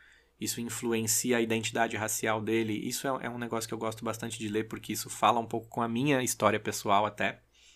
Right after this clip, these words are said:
A irmã dele é uma personagem super interessante, a irmã mais nova. O jeito que ela, que ela trata a ideia do irmão tá tendo um relacionamento com outro cara, um cara que ela admira, de certa forma, que é o Bryson.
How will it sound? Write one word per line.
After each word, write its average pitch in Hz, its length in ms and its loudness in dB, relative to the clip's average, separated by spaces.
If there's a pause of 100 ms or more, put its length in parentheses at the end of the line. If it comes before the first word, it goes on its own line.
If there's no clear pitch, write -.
(420)
A 123 120 4
irmã 147 440 2
dele 156 200 2
é 156 40 2
uma 147 60 0
personagem 127 480 -2
super 160 300 -2
interessante, 120 720 -4
a - 20 0
irmã 113 180 -2
mais 110 220 -2
nova. 113 500 0 (340)
O 120 100 0
jeito 131 300 0
que 143 80 0
ela, 123 320 0
que - 120 -10
ela 113 160 -4
trata 120 420 -2
a 110 40 -2
ideia 113 380 0
do 120 100 -2
irmão 110 240 -2
tá 104 100 -6
tendo 107 200 -6
um 101 40 -6
relacionamento 107 720 -6
com 107 140 -10
outro 104 200 -10
cara, 110 280 4
um 107 60 -2
cara 104 200 6
que - 100 0
ela 104 120 6
admira, 107 520 2
de 104 80 -4
certa 98 260 -2
forma, 110 400 0
que 107 120 -6
é - 20 -2
o 95 40 -4
Bryson. 95 480 0